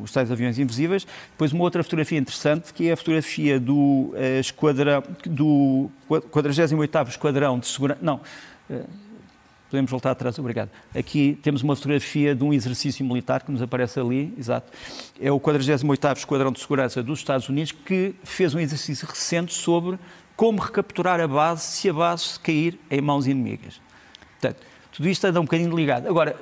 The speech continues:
devo dizer uma coisa: ao contrário do que dizem os tabloides ingleses, estes aviões F trinta e cinco não chegaram agora e não vêm agora com armas nucleares. Estes aviões já estão nesta base desde dois mil e vinte e um. Eh, eu devo dizer que, por várias razões, soube exatamente o dia exato em que este avião aterrou,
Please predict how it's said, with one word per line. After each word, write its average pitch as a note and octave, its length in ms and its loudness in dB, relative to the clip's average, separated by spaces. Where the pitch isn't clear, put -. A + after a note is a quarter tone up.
devo F#3 220 0
dizer - 80 0
uma E3 140 2
coisa: A2 320 -4
ao F3+ 140 4
contrário D3+ 380 -2
do C3+ 80 -8
que - 80 -14
dizem C3 280 0
os C3 200 -2
tabloides B2+ 440 0
ingleses, C3 420 0
estes G#3 240 0
aviões C#3 280 2
F D3 120 -2
trinta D3+ 220 -4
e C3 60 -2
cinco D#3+ 200 -2
não F3 160 -2
chegaram D#3+ 480 0
agora C3 460 0
e D#3+ 140 2
não E3 140 4
vêm E3 260 2
agora D#3 240 2
com D3+ 160 0
armas D3+ 240 2
nucleares. C#3+ 500 0
Estes C3 180 -4
aviões D#3 260 -2
já F3 100 0
estão A#2 400 -4
nesta D3+ 320 0
base C3+ 320 -2
desde D#3 220 0
dois C#3+ 240 -2
mil D#3+ 260 0
e D#3 60 0
vinte C3+ 340 -4
e D3+ 60 -2
um. B2 180 0
Eh, B2 280 2
eu C3+ 80 2
devo D3 140 0
dizer D3+ 180 0
que, C#3+ 240 -4
por - 180 -6
várias C3+ 320 0
razões, C3 380 -2
soube D#3 260 0
exatamente D3 480 0
o C3 40 0
dia D#3 480 0
exato D3 420 0
em C#3+ 60 0
que D3+ 120 -4
este D3+ 160 -2
avião C#3+ 320 0
aterrou, C#3 420 -4